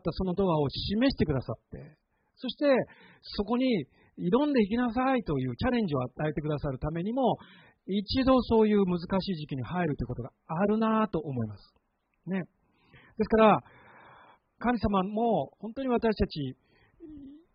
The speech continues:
が、失望しないために希望を持たないようにならないでほしい。ね。今この失望という、え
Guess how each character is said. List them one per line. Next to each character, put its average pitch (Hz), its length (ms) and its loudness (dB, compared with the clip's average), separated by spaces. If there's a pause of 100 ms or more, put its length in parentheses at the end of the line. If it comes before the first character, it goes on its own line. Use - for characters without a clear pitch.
(300)
が、 180 180 2 (1040)
失 - 320 -10
望 277 180 2
し 269 120 -4
な 269 160 0
い 269 40 -2
た 254 120 2
め 254 100 0
に 202 120 0
希 170 140 -4
望 190 120 6
を 180 60 4
持 160 120 -2
た 220 140 -2
な 208 160 0
い 160 100 0
よ 151 140 0
う - 20 -4
に 147 240 -6
な 143 120 -2 (120)
ら - 20 0
な 254 160 -2
い 262 40 -4
で 214 80 2
ほ 143 140 -2
し 113 320 -12 (840)
い。 - 20 -18
ね。 190 140 -16 (480)
今 247 220 -2
こ 233 140 2
の 247 120 2
失 - 260 -8
望 262 200 2
と 262 120 -2
い 254 100 0
う、 233 120 4 (340)
え 208 40 -10